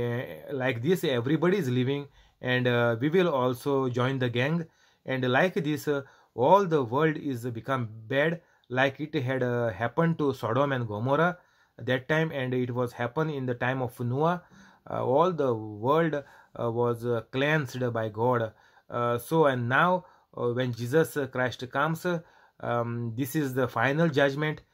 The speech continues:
and nobody can catch Jesus, or nobody can kill Jesus. Uh, nobody can pray to Jesus when he comes on the earth, like, uh, Jesus did, uh, when he, uh, was born through a Virgin Mary. Uh, so this is not, uh, repeating the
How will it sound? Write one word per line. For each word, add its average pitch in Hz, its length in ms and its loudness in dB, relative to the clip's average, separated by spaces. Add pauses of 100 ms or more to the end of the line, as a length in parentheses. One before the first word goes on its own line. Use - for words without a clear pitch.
(260)
and 120 280 -2
nobody 156 360 2
can 139 240 -2
catch 143 260 0
Jesus, 123 420 -4
or 117 220 -2
nobody 123 340 -2
can 147 200 -2
kill 143 260 -2
Jesus. 131 440 -2 (340)
Uh, 113 200 -2
nobody 135 380 2
can 143 260 -2
pray 143 220 2
to 160 140 0
Jesus 120 380 -4
when 120 180 -2
he 117 100 -4
comes 131 360 -2
on 120 120 -2
the 117 140 -4
earth, 156 240 0 (380)
like, 123 320 2
uh, 127 80 0
Jesus 120 400 2
did, 131 320 0 (320)
uh, 117 640 0
when 127 260 -2
he, 127 300 0 (460)
uh, 113 200 -2
was 113 200 0
born 147 400 2
through 127 240 2
a 117 40 0
Virgin 123 360 0
Mary. 131 380 0 (440)
Uh, 120 160 -2
so 165 380 2
this 143 260 -2
is 160 160 -2
not, 175 240 0
uh, 143 300 2
repeating 160 460 0
the 127 260 0